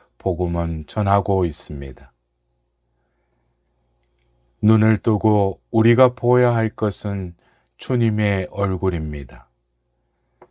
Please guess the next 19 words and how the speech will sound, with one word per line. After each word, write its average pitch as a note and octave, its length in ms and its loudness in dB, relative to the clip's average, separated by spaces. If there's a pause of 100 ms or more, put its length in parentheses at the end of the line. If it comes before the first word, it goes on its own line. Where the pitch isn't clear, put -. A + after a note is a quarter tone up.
(680)
주님께서 A2 760 2
눈을 A#2+ 360 2
뜨게 A#2+ 240 2
하신 A#2 480 0
뜻은 A2 540 -2 (640)
탐욕으로 B2+ 800 4
얼룩진 A#2+ 720 0
세상을 G#2+ 600 -4
보고 D2+ 360 -10 (960)
거기 G2 420 2
빠져드는 A2 800 2
데 G2+ 200 2
있지 G2 520 -2
않고 F#2 640 -4 (680)
눈을 B2 400 4
뜨게 B2 260 4
하신 A#2 580 2
주님을 C3 540 -2
만나고 A2 760 -4